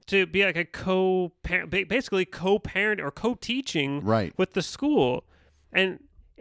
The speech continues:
Speaker 1: the school teaches him some lesson of something that, like, I don't agree with. There really isn't many hills that I guess I'm willing to die on, but I'm just gonna say, what,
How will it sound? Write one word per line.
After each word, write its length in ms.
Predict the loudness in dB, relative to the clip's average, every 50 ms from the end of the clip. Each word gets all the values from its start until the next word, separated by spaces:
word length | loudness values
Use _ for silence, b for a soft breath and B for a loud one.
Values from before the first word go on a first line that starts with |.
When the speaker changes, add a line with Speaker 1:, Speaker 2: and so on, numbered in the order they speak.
| -10 -4
Speaker 1:
the 100 | -4 -2
school 340 | -2 -2 -2 -2 0 0 0
teaches 560 | -2 -4 -6 -6 -6 -4 0 2 0 2 2
him 140 | 2 0 0
some 260 | 0 0 -2 0 0
lesson 480 | 2 0 0 0 0 -2 -2 -2 0 0
of 160 | -2 -2 -2
something 340 | -2 -4 -4 -2 -2 -4 -2
that, 180 | 0 0 0 0
like, 240 | 0 -2 -2 -4 b b b b b b b -2
I 140 | 0 2
don't 180 | 4 4 4 2
agree 280 | 2 0 0 0 2 2
with. 260 | 4 2 2 2 0 b b b b b
There 100 | -2 0
really 280 | 0 0 0 0 0
isn't 180 | 0 0 0 0
many 220 | 2 2 2 0
hills 260 | 0 0 0 0 -2
that 120 | -2 -2 -2
I 120 | -2 -4
guess 240 | -4 -2 -4 -4 -2
I'm 140 | -2 -2 0
willing 260 | 0 0 0 -2 -2
to 80 | -4 -6
die 320 | -2 0 0 2 2 2
on, 140 | 2 0 0
but 160 | -2 -4 -4
I'm 80 | -4 -6
just 180 | -8 -10 -8
gonna 160 | -8 -6 -6
say, 240 | -6 -4 -2 -2 0
what, 180 | 0 -2 -4